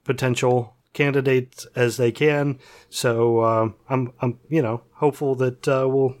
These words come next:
we'll see a few more. I mean, Hillary campaigned when she was running against Obama. She, she came onto campus.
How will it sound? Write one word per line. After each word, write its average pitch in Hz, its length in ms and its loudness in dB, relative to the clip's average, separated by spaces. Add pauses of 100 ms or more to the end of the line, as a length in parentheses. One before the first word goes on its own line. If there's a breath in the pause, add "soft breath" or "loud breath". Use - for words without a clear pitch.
we'll 135 140 -2
see 151 180 0
a 139 60 2
few 147 180 0
more. 143 340 0 (400 loud breath)
I 151 80 0
mean, 165 200 2
Hillary 190 400 4
campaigned 175 640 0
when 143 160 0
she 165 140 0
was 151 180 0
running 156 280 2
against 143 320 0
Obama. 151 440 2
She, 147 260 0 (340 loud breath)
she 156 240 -2
came 151 460 0 (140)
onto 139 220 0
campus. 156 520 -2